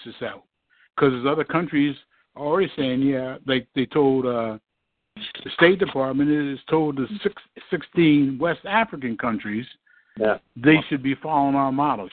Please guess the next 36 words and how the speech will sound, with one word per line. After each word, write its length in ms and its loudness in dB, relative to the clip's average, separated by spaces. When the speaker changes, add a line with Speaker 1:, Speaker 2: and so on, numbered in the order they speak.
Speaker 1:
Shit, 160 -2
we 160 0
didn't 160 2
even 120 2
lay 120 0
the 120 -4
thing 220 -4
out 180 -2
yet. 200 0
Their, 200 0
their, 220 -2
their 280 0
State 200 2
Department 380 -6
telling 160 -2
them, 80 -2
"Yeah, 100 0
that's 200 -2
what 140 -20
you 100 -4
need 160 2
to 60 -6
do." 280 2
Okay, 480 0
if 680 -8
you 140 -2
do 180 4
it 60 6
a 100 -4
certain 300 2
way, 220 4
we 180 -2
franchise 680 -2
the 160 -12
thing 220 2
out 200 -6